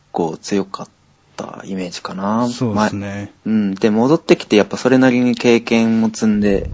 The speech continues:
Speaker 1: まあ、
Speaker 2: はい。
Speaker 1: 優勝も二回か、
Speaker 2: はい。
Speaker 1: して戻ってきたから、うん。だから今の方が結構見応えは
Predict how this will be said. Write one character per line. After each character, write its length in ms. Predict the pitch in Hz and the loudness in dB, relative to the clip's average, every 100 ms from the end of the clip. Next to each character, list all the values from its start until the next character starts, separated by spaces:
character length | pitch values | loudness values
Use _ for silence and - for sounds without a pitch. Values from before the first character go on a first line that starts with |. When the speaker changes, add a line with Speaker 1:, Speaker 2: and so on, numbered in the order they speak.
| - | -6
Speaker 1:
ま 0 | |
あ、 60 | - | 0
Speaker 2:
は 60 | 107 | 4
い。 40 | |
Speaker 1:
優 60 | 113 | 4
勝 240 | 107 110 | 4 2
も 320 | 104 98 - - | 4 2 -2 -8
二 120 | 101 101 | -6 -2
回 180 | 98 | -2
か、 200 | 98 - - - _ - | -2 -8 -10 -20 _ -8
Speaker 2:
は 100 | 90 | -8
い。 20 | |
Speaker 1:
し 120 | - | -6
て 280 | - 90 - - | -2 -2 -2 -8
戻 220 | 101 101 | -6 -6
っ 20 | |
て 220 | - - | -8 -8
き 120 | 98 - | -8 -2
た 280 | 95 - - _ | -2 -2 -8 _
か 120 | - - | -8 -6
ら、 260 | 80 - - - - - - - - - - - - _ 104 | -6 -8 -16 -20 -20 -20 -20 -20 -18 -18 -18 -20 -20 _ -2
う 40 | |
ん。 300 | 101 92 85 | -2 -2 -6
だ 0 | |
か 80 | - - _ - 117 | -12 -20 _ -4 -2
ら 40 | |
今 200 | 113 143 | 2 2
の 100 | 175 | 4
方 100 | 143 107 | 2 2
が 100 | 95 | 2
結 200 | 107 - | -2 -2
構 220 | 95 85 | -2 -2
見 120 | 101 | -2
応 160 | 107 113 113 | -2 0 4
え 140 | 113 | 6
は 260 | 113 101 | 8 6